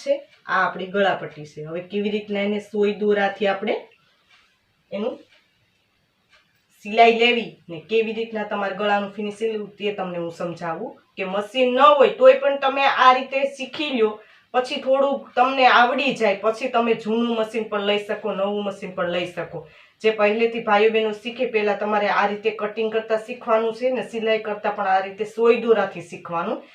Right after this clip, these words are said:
એકદમ સરળ રીત રહેશે તમને. આ રીતે તમે કરવાથી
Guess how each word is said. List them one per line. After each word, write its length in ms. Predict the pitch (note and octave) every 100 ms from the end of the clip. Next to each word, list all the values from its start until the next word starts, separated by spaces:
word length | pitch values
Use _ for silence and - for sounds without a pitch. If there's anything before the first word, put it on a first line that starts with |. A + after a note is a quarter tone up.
| - _ -
એકદમ 440 | B3 C4 B3 D#4 -
સરળ 340 | C#4+ C#4+ D4 B3+
રીત 180 | B3+ B3
રહેશે 260 | A3+ A3 A3 G#3+
તમને. 300 | G#3 A3+ A#3 -
આ 160 | F#3+ A3
રીતે 280 | A#3 B3 A#3
તમે 180 | A#3 A3+
કરવાથી 400 | A3+ A3+ A3+ A3+